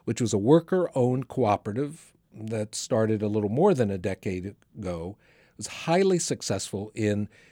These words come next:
doing basically custom, uh, textile products, uh, employing their workers as also company owners, which is what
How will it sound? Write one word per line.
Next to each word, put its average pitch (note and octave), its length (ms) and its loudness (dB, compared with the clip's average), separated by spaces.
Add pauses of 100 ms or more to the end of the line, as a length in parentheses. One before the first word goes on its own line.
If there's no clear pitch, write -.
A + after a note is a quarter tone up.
(300)
doing A2+ 320 4
basically A2+ 400 0
custom, C#3+ 800 -4 (540)
uh, G#2 160 -6
textile A#2+ 580 0
products, F2 680 -6 (560)
uh, F#2 320 -10 (420)
employing D#3 840 4
their G2+ 240 2
workers C3+ 640 0 (100)
as G#2+ 440 2
also A2 400 2
company B2 560 0
owners, A#2 400 2
which - 200 -4
is F#2+ 140 -6
what F#2+ 320 -4